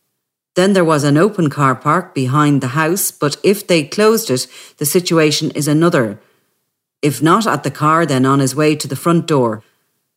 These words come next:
There were huge advertisements on the way and looked like it's possible to hide behind.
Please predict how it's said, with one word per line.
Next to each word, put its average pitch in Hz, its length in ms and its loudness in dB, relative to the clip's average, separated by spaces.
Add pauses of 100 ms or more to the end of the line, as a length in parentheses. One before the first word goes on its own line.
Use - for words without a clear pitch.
(420)
There 170 100 2
were 170 160 2
huge 226 440 -2
advertisements 180 840 -2
on 131 140 0
the 127 80 -2
way 139 300 0
and 147 220 0
looked 180 280 -2
like 156 200 -2
it's 151 200 -6
possible 151 500 -2
to 143 140 -6
hide 147 280 0
behind. 139 580 -2